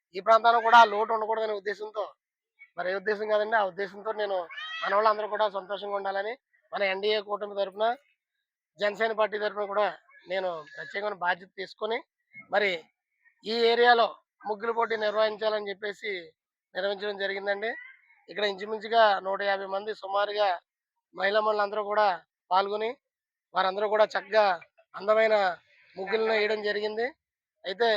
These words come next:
ఈ ముగ్గుల కార్యక్రమాన్ని నిర్వహించిన తర్వాత వీరందరికి కూడా మొదటి బహుమతి, రెండో బహుమతి, మూడో బహుమతి, అదేవిధంగా పాల్గొన్నటువంటి ప్రతి ఒక్కరికి కూడా బహుమతులు అందే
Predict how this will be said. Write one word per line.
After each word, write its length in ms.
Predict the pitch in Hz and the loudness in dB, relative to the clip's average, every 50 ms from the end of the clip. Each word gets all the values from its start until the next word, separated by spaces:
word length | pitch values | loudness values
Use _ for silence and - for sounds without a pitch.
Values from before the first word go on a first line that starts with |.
| 190 165 170 | 0 -2 -8
ఈ 60 | 190 190 185 | -8 -6 -8
ముగ్గుల 220 | 185 180 208 220 208 214 | -6 -4 -4 -2 2 4
కార్యక్రమాన్ని 540 | 214 214 208 208 214 220 214 214 214 214 208 | 4 4 2 0 -2 0 2 2 0 0 0
నిర్వహించిన 340 | 202 202 202 208 202 208 202 196 196 | -2 -2 -4 -6 -8 -8 -6 -4 -2
తర్వాత 300 | 196 208 208 208 - 214 196 175 160 - _ _ _ _ _ _ _ - _ - | 2 2 2 4 4 2 2 2 0 -4 _ _ _ _ _ _ _ -20 _ -6
వీరందరికి 460 | 190 208 208 196 202 220 233 220 _ - | -4 -2 -2 -2 -2 -4 -4 -4 _ 0
కూడా 160 | 220 220 220 202 170 - - _ _ _ _ _ _ _ _ _ _ _ _ - 180 | 4 6 6 4 4 0 -8 _ _ _ _ _ _ _ _ _ _ _ _ -6 -4
మొదటి 240 | 190 190 220 214 220 214 226 | -4 -2 -2 -2 0 2 2
బహుమతి, 360 | 220 220 220 220 208 226 233 226 196 | 2 2 2 0 -2 -2 -4 -4 -4
రెండో 200 | 202 202 214 220 214 220 | -4 -2 -2 -2 0 0
బహుమతి, 320 | 214 208 214 214 196 226 226 214 202 | -2 -2 -2 -4 -6 -6 -8 -6 -4
మూడో 180 | 202 208 214 208 208 | -4 -2 -2 0 0
బహుమతి, 360 | 208 208 208 208 - 226 233 240 - _ _ _ _ _ _ _ _ - | -2 -2 -2 -6 -8 -8 -10 -10 -12 _ _ _ _ _ _ _ _ -8
అదేవిధంగా 560 | - 202 214 233 233 226 220 226 226 226 233 220 208 _ - | -4 0 2 2 4 4 2 4 6 8 8 8 8 _ 4
పాల్గొన్నటువంటి 560 | 214 214 220 233 240 240 240 220 240 240 226 202 | 4 4 4 4 2 0 0 0 0 -2 -4 -4
ప్రతి 180 | 220 214 190 240 240 233 | -6 -4 -2 0 0 0
ఒక్కరికి 280 | 220 254 247 220 _ - | 2 0 -4 -4 _ 0
కూడా 140 | 220 214 208 175 - _ _ _ _ _ _ _ _ _ _ _ _ _ _ _ _ _ _ _ _ 160 | 2 2 2 2 0 _ _ _ _ _ _ _ _ _ _ _ _ _ _ _ _ _ _ _ _ 0
బహుమతులు 420 | 190 208 208 220 226 214 220 214 | 2 2 2 2 0 0 2 0
అందే 160 | 208 202 208 | 0 0 0